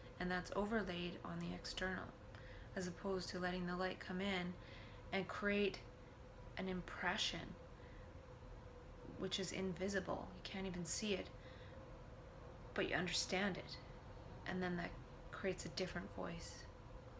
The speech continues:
And part of my point with comparing this flow thing to mental health challenges and illnesses and all that, so-called,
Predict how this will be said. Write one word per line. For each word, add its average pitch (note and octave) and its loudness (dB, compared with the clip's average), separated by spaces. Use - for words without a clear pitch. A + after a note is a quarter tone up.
And F#3+ 0
part A#3 4
of A#3+ 8
my G#3+ 6
point G3+ 2
with F3 -2
comparing F3+ 0
this E3+ 0
flow F3+ 2
thing F3 -2
to E3+ -6
mental F3 -2
health F3 0
challenges F3+ 2
and F3+ -4
illnesses F3 0
and F3+ -2
all F3 0
that, E3+ 0
so-called, F3 4